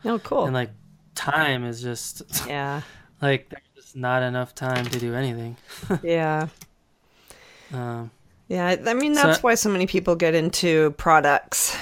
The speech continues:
Speaker 1: you know, videos and books, because at least that
Speaker 2: Right.
Speaker 1: is passive income and gives you a little breathing room.
Speaker 2: Right, you're not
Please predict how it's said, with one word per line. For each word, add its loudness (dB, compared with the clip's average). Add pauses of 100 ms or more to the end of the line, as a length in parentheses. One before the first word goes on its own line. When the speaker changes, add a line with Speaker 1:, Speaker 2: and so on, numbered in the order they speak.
Speaker 1:
you -2
know, 0
videos 4
and -2
books, 4
because -4
at 0
least 0
that 6
Speaker 2:
Right. -8 (100)
Speaker 1:
is 0
passive -2
income -2
and -4
gives -2
you 2
a 0
little 2
breathing 0
room. -2 (800)
Speaker 2:
Right, 0
you're 2
not 0